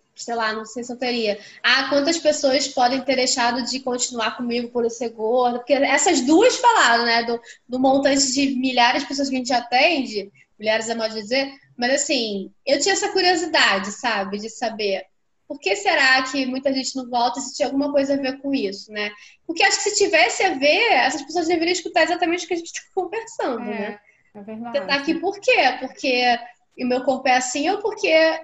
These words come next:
Speaker 1: eu inspiro, o que eu falo faz sentido pro seu processo, né?
Speaker 2: Sim, sim. E, ô Cami, o que que você falaria pras pessoas que querem fazer faculdade de nutrição,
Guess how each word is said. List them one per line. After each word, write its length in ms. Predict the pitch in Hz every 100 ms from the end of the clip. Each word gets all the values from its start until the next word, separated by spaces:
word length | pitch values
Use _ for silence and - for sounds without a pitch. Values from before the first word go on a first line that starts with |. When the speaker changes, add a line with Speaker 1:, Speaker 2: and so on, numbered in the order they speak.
| -
Speaker 1:
eu 180 | 269 277
inspiro, 460 | 277 - 269 269
o 380 | 269 247 233 262
que 120 | -
eu 80 | 294
falo 340 | - 285 254 269
faz 180 | 254
sentido 300 | 269 262 247
pro 80 | -
seu 140 | - 269
processo, 760 | - 240 - 226 180 - -
né? 200 | 202 196
Speaker 2:
Sim, 520 | - 247 233 208 196 -
sim. 440 | _ 240 226 202 - _ _ _
E, 180 | 233 285
ô 80 | 285
Cami, 340 | 285 320 294 302
o 40 |
que 120 | 349
que 80 | 349
você 120 | 523
falaria 500 | 508 349 294 262 262
pras 220 | 240 247 247
pessoas 400 | 262 247 254 247
que 120 | 247
querem 440 | - 262 247 285
fazer 240 | 294 254 254
faculdade 480 | 262 247 220 208 208
de 80 | 220
nutrição, 840 | 214 208 202 196 - 185 180 175